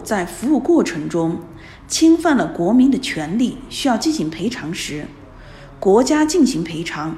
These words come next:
实际上也是保护国民的一种表现形式，这是对普通民众的人权的尊重。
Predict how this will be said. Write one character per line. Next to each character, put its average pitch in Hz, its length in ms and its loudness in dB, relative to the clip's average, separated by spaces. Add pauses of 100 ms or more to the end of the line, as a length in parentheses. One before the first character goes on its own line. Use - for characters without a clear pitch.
实 - 300 -8
际 320 160 0
上 160 340 -4 (460)
也 180 180 0
是 165 180 -2
保 185 240 0
护 214 160 -4
国 165 300 -4
民 196 220 0
的 196 140 -2
一 - 120 -10
种 156 180 -10
表 - 160 -8
现 151 220 -10
形 156 240 -8
式， 208 240 -6 (1120)
这 320 160 2
是 285 160 0
对 220 220 4
普 - 240 -6
通 220 120 0
民 185 240 0
众 240 200 2
的 147 100 -4
人 160 240 -6
权 165 180 -6
的 165 60 -8
尊 160 240 -8
重。 160 140 -6